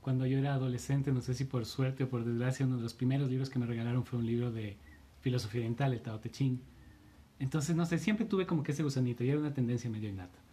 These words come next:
Luego, en la época universitaria, tuve como este periodo en el que todos atravesamos de crisis, en el que no nos encontramos y no sabemos qué vamos a hacer,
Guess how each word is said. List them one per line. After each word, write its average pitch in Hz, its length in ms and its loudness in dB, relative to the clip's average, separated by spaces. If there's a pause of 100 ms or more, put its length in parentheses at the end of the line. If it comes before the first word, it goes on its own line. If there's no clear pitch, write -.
(1160)
Luego, 175 400 2
en 180 100 4
la 143 100 2
época 160 300 0
universitaria, 143 720 0
tuve 139 280 2
como 117 220 -2
este 127 200 -2
periodo 127 500 2
en 110 100 -2
el 110 60 -4
que 120 100 -6
todos 131 220 2
atravesamos 123 600 0
de 120 100 -2
crisis, 117 400 0
en 110 140 0
el 107 100 -4
que 117 100 -4
no 113 200 0
nos 120 140 0
encontramos 120 580 0
y 117 40 0
no 113 100 -2
sabemos 113 340 -4
qué 120 100 -4
vamos 117 240 -2
a 120 40 -2
hacer, 127 300 -2